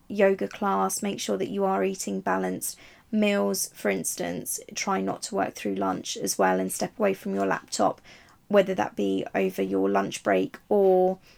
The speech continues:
when you're having dinner. Try not to stay up too late. That's something that I do as well. During covid nineteen, I've actually been really strict with the time that I go to bed. I make sure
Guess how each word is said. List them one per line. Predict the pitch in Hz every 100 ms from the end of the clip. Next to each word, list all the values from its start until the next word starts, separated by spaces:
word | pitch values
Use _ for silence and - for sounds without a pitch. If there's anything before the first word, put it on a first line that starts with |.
| _ -
when | 196
you're | 190 185
having | 196 190 185 180
dinner. | 180 185 220 247 - - -
Try | - 202
not | 196 196 -
to | 247
stay | - 254
up | 247 -
too | 254
late. | 240 233 233
That's | 240 -
something | - - 175
that | -
I | 190
do | 190
as | 190 -
well. | 196 196 185 - - _
During | - 202 190
covid | 196 196 185
nineteen, | 196 190 - 196
I've | 190 190
actually | 208 220 220
been | 240 233
really | 202 185 185
strict | - - -
with | 180
the | 180
time | - 190
that | 185
I | 180
go | 190
to | 190 -
bed. | - -
I | 180
make | 190 190 -
sure | - 185 180 202